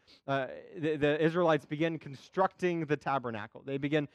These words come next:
they begin building the dwelling place of God, this tent where God is going to, to the fullness of the presence of God is going to dwell. And so they, they make the Ark of the Covenant. He make, they make an altar for offerings. They make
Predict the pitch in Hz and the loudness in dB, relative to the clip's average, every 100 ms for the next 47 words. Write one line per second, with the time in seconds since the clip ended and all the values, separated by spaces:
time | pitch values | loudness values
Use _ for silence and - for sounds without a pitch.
0 | _ _ 156 156 156 160 131 127 190 202 | _ _ 2 4 2 0 2 6 8 8
1 | 214 214 214 151 135 147 165 196 202 180 | 8 4 0 0 0 2 6 6 4 2
2 | - 165 - 139 127 135 113 107 127 _ | 2 2 2 -6 -2 0 0 -4 -12 _
3 | - 165 139 135 123 139 143 139 123 135 | -6 -4 -4 -8 -2 0 2 0 -2 -2
4 | 135 127 - - _ - 147 127 - 185 | -2 -6 -10 -20 _ -8 -2 -2 4 4
5 | 190 180 165 139 170 160 156 143 139 135 | 4 4 2 4 2 4 0 2 4 4
6 | 123 135 135 127 127 127 127 123 139 127 | 2 0 0 -2 0 2 2 -2 -2 -2
7 | - _ 147 147 175 - 165 165 156 165 | -4 _ -2 2 2 2 0 4 2 2
8 | 143 143 170 165 170 165 156 143 143 - | 0 0 2 2 0 -2 -4 -2 -2 -4
9 | _ _ 147 156 143 135 156 175 170 165 | _ _ 2 2 2 4 4 6 2 0
10 | - 135 123 - 151 165 160 160 156 147 | 0 -2 -2 -2 0 0 0 2 0 0
11 | 139 139 | 0 -2